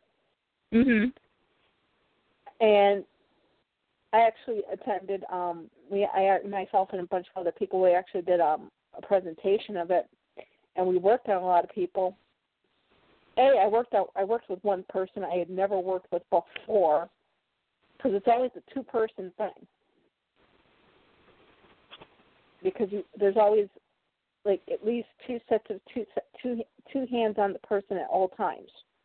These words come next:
Speaker 1: Right.
Speaker 2: And if you remove one hand to move to another body part, well, then you've just broken the connection.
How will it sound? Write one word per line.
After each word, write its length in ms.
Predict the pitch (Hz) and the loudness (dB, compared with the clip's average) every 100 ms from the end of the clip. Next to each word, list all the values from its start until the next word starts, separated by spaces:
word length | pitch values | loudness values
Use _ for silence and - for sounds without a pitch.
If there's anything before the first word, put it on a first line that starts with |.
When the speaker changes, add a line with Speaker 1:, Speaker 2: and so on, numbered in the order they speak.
| _ _ _ _ - - | _ _ _ _ -4 2
Speaker 1:
Right. 300 | 202 156 - _ _ _ _ _ _ _ _ _ _ _ _ _ _ | 2 2 -6 _ _ _ _ _ _ _ _ _ _ _ _ _ _
Speaker 2:
And 520 | 214 202 190 175 170 - _ _ _ _ _ _ _ - | 2 4 2 0 -4 -14 _ _ _ _ _ _ _ 2
if 260 | 202 190 180 - _ - | 4 4 2 -10 _ -16
you 220 | 208 233 | -8 -8
remove 460 | 220 220 214 202 190 208 | -4 -4 0 0 0 -2
one 240 | 233 254 | -4 -4
hand 280 | 247 214 190 - | -6 -6 -6 -8
to 60 | |
move 240 | 202 202 196 - | -2 -2 -2 -2
to 120 | 196 | -2
another 260 | 185 175 165 | 0 0 2
body 340 | 262 294 247 | 2 2 -2
part, 340 | - 202 185 190 | -4 -2 -2 -2
well, 200 | 190 180 | -2 0
then 380 | 180 170 151 - | -2 -4 -10 -14
you've 240 | 196 190 | -12 -8
just 240 | - 180 - | -8 -8 0
broken 280 | 185 185 165 | 0 0 -8
the 60 | - | -12
connection. 680 | 208 208 - - - - | -12 -12 -12 -12 -12 -14